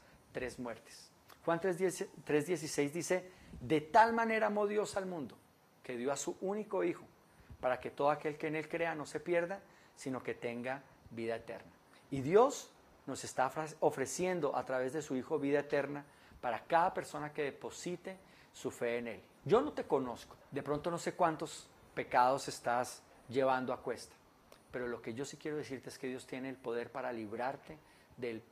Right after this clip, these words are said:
pe-, del pecado y de la paga de ese pecado que es la muerte. ¿Por qué hoy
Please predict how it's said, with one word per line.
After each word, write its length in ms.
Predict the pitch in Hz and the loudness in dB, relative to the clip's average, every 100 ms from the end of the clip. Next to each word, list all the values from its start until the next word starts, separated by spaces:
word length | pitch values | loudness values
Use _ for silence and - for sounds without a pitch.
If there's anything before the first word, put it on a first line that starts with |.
| - | -12
pe-, 240 | - 101 - | -10 -10 -12
del 200 | 120 113 | -10 -10
pecado 560 | - 101 - 147 170 - | -10 -6 2 4 4 0
y 80 | 143 | -6
de 100 | 120 | -6
la 120 | 101 | -8
paga 460 | - 131 139 143 147 - - | -6 -6 -4 -8 -12 -18 -16
de 80 | 113 | -12
ese 160 | 110 117 | -10 -10
pecado 400 | 117 - 110 107 | -12 -6 -6 -6
que 120 | 113 | -12
es 120 | 98 | -10
la 100 | 107 | -10
muerte. 280 | 107 98 - - | -8 -10 -12 -8
¿Por 160 | 123 - | -8 0
qué 140 | 139 | 4
hoy 260 | 147 156 | 6 6